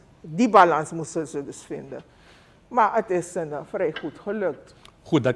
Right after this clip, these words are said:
Speaker 2: dat is vanuit het gezichtspunt van de leerkrachten.
Speaker 1: Van de leerkrachten.
Speaker 2: Aan de andere kant heb je de leerlingen en, eh, er kwamen ineens, eh, heel veel kritieken over, ehm, om digitaal onderwijs te volgen, afstandsonderwijs, heb je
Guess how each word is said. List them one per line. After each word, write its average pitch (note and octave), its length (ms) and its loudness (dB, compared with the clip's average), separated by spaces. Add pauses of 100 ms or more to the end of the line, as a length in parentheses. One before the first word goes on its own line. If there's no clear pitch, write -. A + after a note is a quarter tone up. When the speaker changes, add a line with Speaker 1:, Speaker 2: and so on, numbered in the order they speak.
(120)
Speaker 2:
dat C3 140 0
is C#3+ 140 0
vanuit C3 260 2
het B2+ 140 -2
gezichtspunt C3+ 520 -2
van B2 160 -2
de A#2 80 2
leerkrachten. A2+ 580 -2
Speaker 1:
Van E3 160 -2
de - 60 -2
leerkrachten. C3 280 -6
Speaker 2:
Aan G#2+ 100 -6
de A#2 60 -4
andere F3 260 4
kant A2+ 260 0
heb G2+ 100 -6
je G#2 80 -6
de A2+ 100 0
leerlingen C#3 500 2
en, A2+ 580 0
eh, A2+ 460 -2
er A2+ 100 -4
kwamen A#2 280 -2
ineens, B2+ 420 -2 (460)
eh, A#2 140 -2
heel A2 220 0
veel B2+ 160 -2
kritieken B2 480 -6
over, B2+ 480 -2 (260)
ehm, A#2 460 -4 (300)
om A#2+ 140 -4
digitaal A#2 340 -2
onderwijs A#2 440 -2
te B2 100 -8
volgen, B2 300 -4
afstandsonderwijs, A2+ 680 -8
heb G#2+ 120 -8
je C3 80 -8